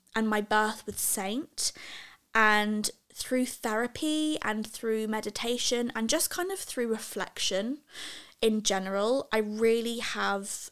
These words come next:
started to actually understand and recognise how different, what a different space I'm in, in these final weeks with this baby compared to the final weeks I was in with Saint.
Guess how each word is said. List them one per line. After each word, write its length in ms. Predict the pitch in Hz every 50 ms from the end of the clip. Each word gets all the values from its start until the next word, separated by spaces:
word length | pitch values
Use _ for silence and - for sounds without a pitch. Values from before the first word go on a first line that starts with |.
| - _ _
started 560 | - - - 233 220 220 220 - 226 208 -
to 240 | - - 208 - -
actually 340 | - - - - - 208 -
understand 420 | 202 196 202 196 - 190 190 196
and 80 | 190 185
recognise 480 | 185 196 - 202 190 185 175 180 180
how 360 | - - - - 220 214 208 202 - _ _ _
different, 480 | - - - - - - - - -
what 260 | 220 226 - - 214
a 80 | - -
different 400 | - 220 - - - 208 - -
space 460 | - - - - 185 180 185 - -
I'm 160 | 180 180 - - _
in, 380 | 190 175 110 127 - 196 190 - - - - - - - - _ _ _
in 220 | 208 208 202 202
these 240 | 196 190 190 202 -
final 320 | - - 190 190 190 185 185
weeks 360 | 175 165 - - - - - -
with 200 | 202 202 202 -
this 180 | 226 220 220 -
baby 320 | - 170 - - - -
compared 320 | - 202 196 - - 185
to 80 | - -
the 80 | 202 185
final 280 | - 190 180 180 175
weeks 220 | 175 156 - - -
I 80 | 180
was 160 | 170 180 -
in 140 | 180 175 -
with 140 | - - -
Saint. 420 | - - - - - 117 95 -